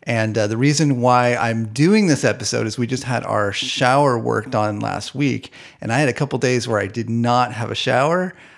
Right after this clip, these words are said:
Oh my gosh. Then I realized this one little thing in the morning made a huge difference in my focus level. So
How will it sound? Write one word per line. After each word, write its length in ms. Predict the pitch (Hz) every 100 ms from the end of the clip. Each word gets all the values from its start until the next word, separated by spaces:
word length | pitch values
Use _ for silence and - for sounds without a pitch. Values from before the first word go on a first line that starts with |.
| _ -
Oh 180 | 120 120
my 220 | 120 107
gosh. 600 | 113 113 107 - - -
Then 180 | 117 113
I 80 | 110
realized 540 | 113 123 113 101 -
this 640 | 123 110 135 147 143 - - _ _
one 520 | 160 127 120 147 165 156
little 300 | 160 170 151
thing 300 | 165 160 147
in 100 | 135
the 60 |
morning 360 | 131 139 131 117
made 160 | 117
a 160 | 113 123
huge 460 | 127 135 139 131 -
difference 420 | 135 - 117 120
in 80 | 110
my 140 | 107
focus 480 | - 123 120 113 -
level. 260 | 104 107
So 300 | - 113 98